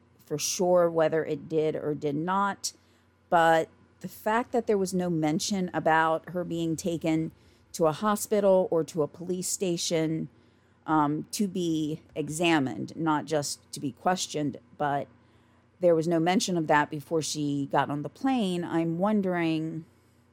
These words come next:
you know, how did they really expect the evidence to be, um, still available, that it wouldn't have degraded, on top of contamination because she's been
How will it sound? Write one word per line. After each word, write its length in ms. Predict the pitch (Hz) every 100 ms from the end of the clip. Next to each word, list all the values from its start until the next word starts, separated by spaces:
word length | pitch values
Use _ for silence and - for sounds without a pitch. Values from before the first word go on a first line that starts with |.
| _ _ _ _ _ -
you 140 | 156
know, 320 | 156 151 147 147 _ _ _ -
how 200 | 185 202
did 160 | 220
they 100 | 196
really 280 | 175 180 170
expect 400 | 160 - 175 165
the 160 | 170 -
evidence 580 | 190 202 180 160 - -
to 100 | -
be, 380 | 175 170 165 170 - _ _ _ _
um, 400 | 170 151 151 160 -
still 640 | - - 202 180 165 160 160 _ _ _
available, 640 | 160 165 202 202 196 190 180
that 160 | 160
it 100 | 156
wouldn't 260 | 151 160 160
have 160 | 160 -
degraded, 600 | 160 185 185 180 175 - - _ _
on 140 | 175
top 340 | 160 175 170 -
of 240 | 175 160 156
contamination 840 | - 156 165 156 165 185 - 170
because 260 | 160 170 156
she's 240 | - 147
been 480 | 160 151 151 156 170